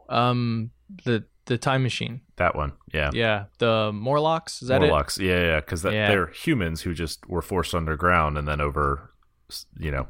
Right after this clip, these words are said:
Speaker 2: evolution became kind of the terrible things that they were.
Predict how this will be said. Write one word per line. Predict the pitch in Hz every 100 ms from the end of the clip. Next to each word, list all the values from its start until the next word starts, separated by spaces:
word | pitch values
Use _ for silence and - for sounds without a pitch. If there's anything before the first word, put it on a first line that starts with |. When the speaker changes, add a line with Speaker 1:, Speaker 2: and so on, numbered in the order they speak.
| - -
Speaker 2:
evolution | 80 78 80 - 69 67 67
became | 78 - 73 67
kind | - 78 67
of | - - - - - - - - - - - - - - _
the | 80
terrible | - 73 71 73
things | 69 65
that | 67
they | 65
were. | 67 67